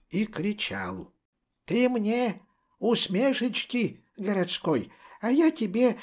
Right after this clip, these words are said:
одно слово. Слово скажу тебе, и ты замолкнешь. Если я дурак, как ты говоришь».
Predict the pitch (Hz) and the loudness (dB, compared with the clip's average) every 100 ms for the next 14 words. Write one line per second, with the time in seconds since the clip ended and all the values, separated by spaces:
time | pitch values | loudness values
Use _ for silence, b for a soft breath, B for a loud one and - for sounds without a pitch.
0 | B 190 185 254 247 - 214 269 294 240 | B -2 0 2 2 2 2 4 4 4
1 | 117 90 - _ _ _ _ - - - | 0 -2 -10 _ _ _ _ -6 -6 -4
2 | - 247 247 220 - 208 165 165 170 143 | 0 2 4 2 0 -2 -2 -4 -2 2
3 | 131 - b b - 185 185 226 240 - | 2 0 b b -2 -2 0 0 0 -2
4 | _ _ _ - 139 233 147 151 190 185 | _ _ _ -6 0 0 4 6 6 4
5 | 214 214 - - - _ _ _ - 131 | -6 -6 -6 -8 -12 _ _ _ -12 -2
6 | 190 170 - 151 160 185 190 139 117 135 | 2 2 0 -4 -4 -2 -2 -2 -2 0
7 | 226 262 240 120 - - 170 160 - 160 | 2 2 2 0 -6 -10 -8 -6 -2 -2
8 | 143 226 240 165 85 - - | 0 0 0 0 -4 -10 -14